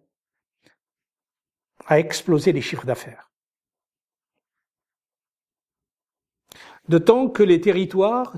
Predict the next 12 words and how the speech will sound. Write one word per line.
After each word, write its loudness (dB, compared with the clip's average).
tout -8
comme, -2
tout -12
comme 0
les 4
activités -2
à -2
sécuriser, -6
ne 0
cessent 0
de 2
s'étendre -4